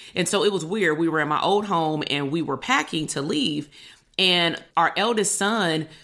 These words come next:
for some reason, he was able to go, but it was a struggle going back and forth with the other parent in terms of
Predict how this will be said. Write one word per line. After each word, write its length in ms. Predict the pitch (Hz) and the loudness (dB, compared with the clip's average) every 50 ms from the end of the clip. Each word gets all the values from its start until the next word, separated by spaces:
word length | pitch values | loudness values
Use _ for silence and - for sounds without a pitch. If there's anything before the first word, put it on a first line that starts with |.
| - _ _ _ _ _ | -20 _ _ _ _ _
for 100 | - 185 | -2 0
some 240 | - - - 302 262 | 2 2 2 2 2
reason, 340 | 240 247 254 233 214 190 180 | 2 2 2 2 2 0 0
he 220 | 180 - 220 208 | 0 0 0 0
was 200 | 170 175 - - - | 2 0 0 0 0
able 220 | 151 185 196 220 233 | 2 2 2 2 0
to 120 | - 262 | 0 -2
go, 280 | 202 254 247 240 247 226 | 0 0 0 2 0 0
but 200 | 175 180 - - | 0 -2 0 0
it 120 | 185 180 | 0 2
was 180 | 165 175 170 - | 2 0 -2 -2
a 80 | - 143 | -4 -2
struggle 500 | - - - 160 160 170 185 220 220 202 | -2 -2 0 0 0 0 2 2 0 0
going 260 | 170 170 165 156 139 | 0 -2 -2 -2 0
back 240 | 143 156 165 - 151 | 0 0 0 -2 -6
and 80 | 139 | -10
forth 340 | - - - 180 190 190 185 | -6 -4 -2 -2 -2 -2 -2
with 220 | 151 165 170 165 - | -2 -2 -2 0 0
the 160 | 175 - - | -2 0 0
other 200 | 185 156 156 147 | 0 0 -2 -4
parent 460 | 151 - 165 156 190 220 254 262 - - | -2 -2 -2 -2 0 0 -2 -4 -2 -2
in 120 | - 190 185 | -2 0 0
terms 360 | - 214 202 202 208 196 - | 0 0 2 2 0 0 -2
of 420 | - 180 175 165 156 151 143 - | 0 0 2 2 2 0 -2 -4